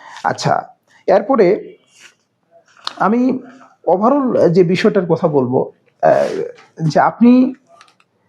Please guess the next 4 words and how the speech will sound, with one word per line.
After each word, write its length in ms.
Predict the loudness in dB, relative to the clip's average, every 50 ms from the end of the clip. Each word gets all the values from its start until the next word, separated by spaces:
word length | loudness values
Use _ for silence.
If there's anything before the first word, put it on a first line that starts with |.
| _ _ _ _ _ -2
অবশ্যই, 640 | 0 0 0 -2 -4 -8 -8 -2 2 2 4 4
অবশ্যই 640 | 4 2 0 -2 -4 -6 -4 -2 -2 -2 -2 -4 -10 -16 -20 -20 -20 -20 -20 _ _ _ -20 -20 -16
শান্ত, 640 | -12 -6 -2 -2 -2 0 -2 -2 0 0 0 0 -2 -6 -14 -20 -20 _ _ -8 -2 0
ধৈর্যশীল, 680 | 0 0 0 0 2 0 0 2 2 0 0 0 -2